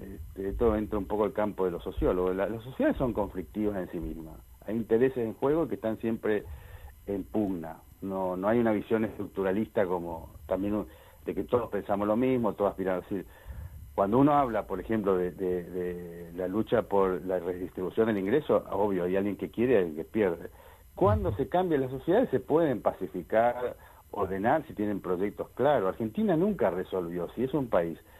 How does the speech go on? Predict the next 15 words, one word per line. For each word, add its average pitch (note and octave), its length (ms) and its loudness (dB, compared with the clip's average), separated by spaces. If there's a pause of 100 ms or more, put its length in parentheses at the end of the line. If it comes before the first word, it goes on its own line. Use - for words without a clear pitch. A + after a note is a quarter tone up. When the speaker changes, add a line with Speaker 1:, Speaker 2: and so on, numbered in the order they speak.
(460)
Speaker 1:
agroindustrial D3 800 2
o D3+ 60 2
un G#2 80 -4
país G2 280 2
industrial. G2+ 460 0
Brasil G2 280 -2
lo C3 60 0
tiene F2+ 160 -6
resuelto G2 480 -2
eso. - 240 -12 (640)
Si A#2 80 4
Argentina B2+ 680 2 (160)
define A#2 760 0
su G#2 100 -4
modelo F2 600 -2